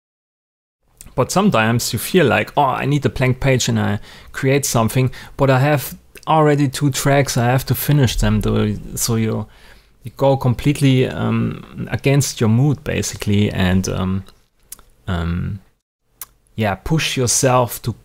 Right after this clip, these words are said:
to finish something you don't want to finish at the moment. So that's n-, don't be so, um, don't feel bad about having much, much, uh, started tracks. For me, it's, it's, I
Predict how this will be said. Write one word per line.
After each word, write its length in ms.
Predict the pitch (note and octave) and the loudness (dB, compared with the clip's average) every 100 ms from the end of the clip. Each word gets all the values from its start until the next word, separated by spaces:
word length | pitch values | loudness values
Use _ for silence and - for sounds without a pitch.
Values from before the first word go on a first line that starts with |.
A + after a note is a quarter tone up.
| - A#2+ - | -14 -12 -8
to 120 | A2 | -8
finish 440 | - - D3+ C3+ | -2 2 4 4
something 500 | - - G#2+ G#2+ A2 | 0 0 -2 0 0
you 80 | G#2 | 0
don't 380 | F#2+ G#2 G#2+ - | 0 0 0 0
want 180 | A2 G#2+ | -2 -2
to 60 | G2 | -2
finish 400 | - A#2 F#2+ F2+ | -2 2 0 -2
at 140 | - | -6
the 80 | F#2 | -2
moment. 440 | F#2 F2+ E2+ F2 - - - | -2 -2 -6 -10 -16 -20 -20
So 140 | - A2 | -8 -4
that's 340 | G#2 C3+ - | 0 0 0
n-, 180 | C#3+ - - - - - | -4 -6 -12 -20 -12 -2
don't 300 | D3+ D#3+ - | 0 0 0
be 380 | D3 C3+ C3 | 0 2 0
so, 600 | A#2 - B2+ A#2+ A#2 A2+ G#2+ | -2 -2 0 2 2 0 -2
um, 440 | A2 A2 A2 A2 A2 - | -4 -4 -4 -6 -6 -2
don't 220 | B2 B2+ | 0 0
feel 260 | - B2+ G2+ | 0 -2 -2
bad 420 | - G2+ G2+ F#2 | -2 -2 -2 -4
about 420 | F#2 F2 F2 F2+ | -4 -2 -2 -2
having 500 | G2 F#2 F#2 F2 F#2 - _ _ - | -4 -4 -2 -2 -6 -12 _ _ -8
much, 400 | G2 F#2+ - - | -4 -2 -2 -2
much, 340 | F#2 F#2 - | -2 0 -4
uh, 140 | - F2+ | -4 -4
started 500 | - G2+ F#2+ G2 - | -2 -2 -2 -2 -6
tracks. 500 | - D#2+ - - - - _ - | -6 -6 -8 -10 -12 -20 _ -14
For 180 | - | -4
me, 240 | A2 D3+ F3 | 2 4 4
it's, 420 | B2 B2 - F3+ F#3+ - | 2 -2 -4 -8 -14 -12
it's, 360 | G#2 - - | -10 -8 -8
I 260 | - A#2 G#2+ | -4 -4 -4